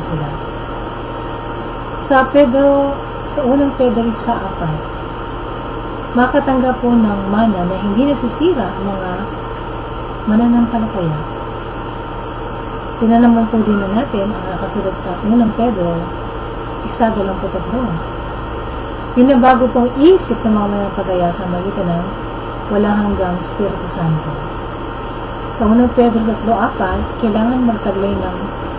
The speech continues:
kagandahang hindi nasisira sa puso ang mga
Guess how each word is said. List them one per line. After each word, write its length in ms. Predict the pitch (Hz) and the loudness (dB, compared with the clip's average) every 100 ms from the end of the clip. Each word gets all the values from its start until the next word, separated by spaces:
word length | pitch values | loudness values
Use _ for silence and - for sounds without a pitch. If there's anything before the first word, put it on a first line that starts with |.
| - - - - - | -4 -4 -6 -8 0
kagandahang 800 | 226 220 233 226 233 240 247 240 | 2 6 6 6 6 6 4 6
hindi 260 | 240 233 240 | 6 6 6
nasisira 540 | 240 220 247 220 214 | 4 0 0 2 0
sa 160 | 208 185 | -2 -4
puso 360 | 185 170 - 156 - - - - - - - - - - - - - - - - - 107 | -2 -2 -4 -4 -6 -8 -8 -8 -8 -8 -8 -8 -8 -8 -8 -8 -8 -8 -8 -8 -6 -2
ang 140 | 202 | 0
mga 240 | 95 92 | 0 -2